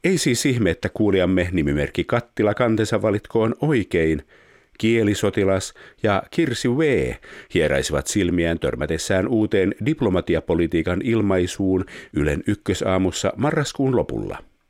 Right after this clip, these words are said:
Ulkoministeri puntaroi siellä asioita seuraavasti. Siinä kyllä kattila soimaa väärää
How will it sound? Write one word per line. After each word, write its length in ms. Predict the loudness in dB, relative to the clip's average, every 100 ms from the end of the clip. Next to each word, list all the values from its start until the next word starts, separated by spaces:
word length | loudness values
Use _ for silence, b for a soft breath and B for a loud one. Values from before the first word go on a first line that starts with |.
| _ _ B B B -2
Ulkoministeri 760 | 0 2 0 0 -2 -2 -2
puntaroi 540 | -2 -2 0 0 0 0
siellä 380 | 0 2 0 0
asioita 440 | -2 0 0 -2
seuraavasti. 880 | 0 0 0 -4 -6 -10 -12 -16 -20 _ _ _ _ _ _ _ _ _ _ _ _ _
Siinä 640 | -4 -2 0 0 0 0 -4 -8 -10 -4
kyllä 560 | -2 0 0 0 0 -4 -8 -20 _
kattila 800 | -4 -4 -8 _ -4 -2 0 -2 -4 _ -6
soimaa 1000 | -2 0 0 0 0 0 0 0 -2 B B _ -4
väärää 880 | -2 0 0 -2 -2 0 0 -2